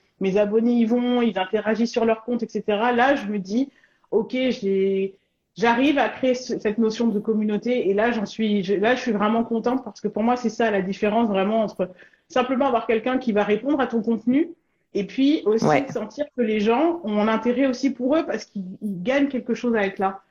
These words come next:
Speaker 1: C'est pas que toi, euh, qui récupère leur, leur engagement et qui est contente parce
Speaker 2: Ah,
Speaker 1: que
Speaker 2: ah.
Speaker 1: ça aide à, euh, booster ton, ta, ta visibilité. C'est aussi que les gens,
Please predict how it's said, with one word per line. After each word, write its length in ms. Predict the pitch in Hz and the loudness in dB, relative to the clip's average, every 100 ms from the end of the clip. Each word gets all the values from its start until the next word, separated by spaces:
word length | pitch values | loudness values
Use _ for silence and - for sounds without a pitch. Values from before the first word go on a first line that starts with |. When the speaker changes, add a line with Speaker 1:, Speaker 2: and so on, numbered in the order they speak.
| _ _ | _ _
Speaker 1:
C'est 140 | - 214 | -6 -2
pas 160 | 233 262 | 0 0
que 100 | 247 | -2
toi, 460 | 240 240 262 330 - _ _ - | -2 2 2 0 -8 _ _ -2
euh, 340 | 196 196 196 | 2 4 2
qui 180 | 190 226 | 0 -2
récupère 520 | 220 226 220 240 247 | -2 -2 -2 0 0
leur, 240 | 220 202 190 | 2 2 2
leur 160 | 202 | 2
engagement 560 | 208 214 208 208 233 254 | 2 2 0 2 0 0
et 120 | 226 | -2
qui 140 | - 208 | -4 -8
est 20 | |
contente 340 | 202 196 247 | -6 -2 0
parce 140 | 226 190 | 2 4
Speaker 2:
Ah, 60 | 151 160 | 4 2
Speaker 1:
que 60 | - | 0
Speaker 2:
ah. 40 | |
Speaker 1:
ça 140 | 190 220 | -2 -4
aide 120 | 208 | 0
à, 320 | 196 220 208 | 2 2 2
euh, 80 | 185 180 - 185 | 2 -2 -10 -6
booster 340 | 202 - 233 | -4 -2 -2
ton, 380 | 220 196 185 180 | 0 -2 -2 -2
ta, 120 | 180 | -6
ta 180 | 165 196 | -2 -2
visibilité. 680 | 196 196 208 196 196 240 | 0 -2 -2 -4 -4 -4
C'est 180 | 233 - | -4 -2
aussi 280 | 185 180 247 | -4 -2 -4
que 100 | 220 | -2
les 100 | 202 | -2
gens, 320 | 202 240 285 | 0 -2 -2